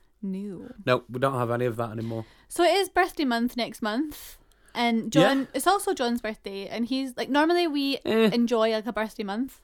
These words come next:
Speaker 1: but he's,
Speaker 2: Yeah.
Speaker 1: like, trying to play it down because it's my thirtieth. So
Speaker 2: Yeah.
Speaker 1: he wants to make me feel specialer,
Speaker 2: Mine's,
Speaker 1: but
Speaker 2: mine's not important. Like, I'm thirty-six in
Speaker 1: Yeah.
Speaker 2: June, so.
Speaker 1: But, um, it's still your birthday. We're still
Speaker 2: Yeah.
Speaker 1: gonna have birthday month.
Speaker 2: I know, but, like, I'm thirty-six, you know?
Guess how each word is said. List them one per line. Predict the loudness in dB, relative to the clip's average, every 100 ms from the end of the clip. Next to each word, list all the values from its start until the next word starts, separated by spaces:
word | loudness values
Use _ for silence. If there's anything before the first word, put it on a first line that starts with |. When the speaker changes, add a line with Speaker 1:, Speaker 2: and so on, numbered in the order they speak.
| -8
Speaker 1:
but | -4
he's, | 0 0
Speaker 2:
Yeah. | 2
Speaker 1:
like, | 0
trying | -2 -4
to |
play | -2 -4
it |
down | -4 -8 -6
because | -8
it's | -8
my | -10
thirtieth. | -10 -14 -12 -10 -10 _ -20 -20 _ 2
So | 2
Speaker 2:
Yeah. |
Speaker 1:
he | 4
wants | 0
to | -6
make |
me | -6
feel | -4 -4
specialer, | -2 -6 -6 -4 2
Speaker 2:
Mine's, | 4 4
Speaker 1:
but | -2 -4 2
Speaker 2:
mine's | 2 4
not | 0
important. | 0 0 0 0 -8 -6
Like, | -2 2
I'm | 4 4 0
thirty-six | 2 2 2 -6 -10 -18 -20 _ -6
in | -2
Speaker 1:
Yeah. | -2 -4
Speaker 2:
June, | -8 -10 -16 -12
so. | -10 -10 -14 -18 -20 -20 _ _ _
Speaker 1:
But, | 2 2 4
um, | 0 0 -2 -4 -4
it's | -4
still | 0 0
your |
birthday. | 0 -6 -10 -10 -8 -10 -4
We're | 4
still | 6
Speaker 2:
Yeah. | 6
Speaker 1:
gonna | 4
have | 2 0
birthday | -6 -6
month. | -12 -8 -8 -10 -20 -4
Speaker 2:
I | 2
know, | 4 4 4
but, | 4 4 4
like, | 2 2
I'm | 0
thirty-six, | 0 -2 -4 -6 -4 0
you |
know? | 2 2